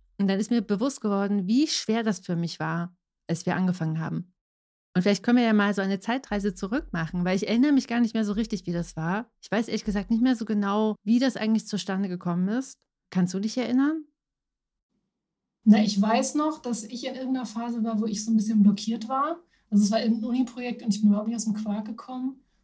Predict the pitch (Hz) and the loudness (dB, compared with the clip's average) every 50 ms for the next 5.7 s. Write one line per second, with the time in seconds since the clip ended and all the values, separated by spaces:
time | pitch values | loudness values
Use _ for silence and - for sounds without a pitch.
0 | _ _ - 214 196 196 214 208 196 185 220 254 - - - 269 - - - - | _ _ 6 6 8 8 8 6 4 2 2 0 -2 -8 -10 -10 -12 -12 -14 -20
1 | _ _ _ _ _ _ - 196 190 196 208 214 214 254 302 330 339 - - 226 | _ _ _ _ _ _ 10 12 12 12 12 8 2 2 2 2 2 0 0 -4
2 | 208 226 220 220 220 214 202 208 208 - - 214 214 220 240 262 285 302 302 330 | -2 0 0 0 0 0 -2 -4 -4 -4 -4 -2 0 0 0 0 0 0 -2 -4
3 | 339 339 _ _ _ _ _ - - - 226 220 208 214 - 220 240 269 294 262 | -4 -6 _ _ _ _ _ -14 -8 -2 0 0 0 0 0 0 0 0 0 0
4 | 208 190 196 202 208 208 220 226 247 214 220 214 208 208 208 208 214 220 220 226 | 0 2 2 2 4 2 2 0 0 -2 -2 0 2 2 2 2 2 0 0 -2
5 | 220 226 220 - 208 208 202 - 226 220 247 262 220 | -4 -8 -8 -6 -6 -6 -6 -6 -8 -8 -10 -10 -12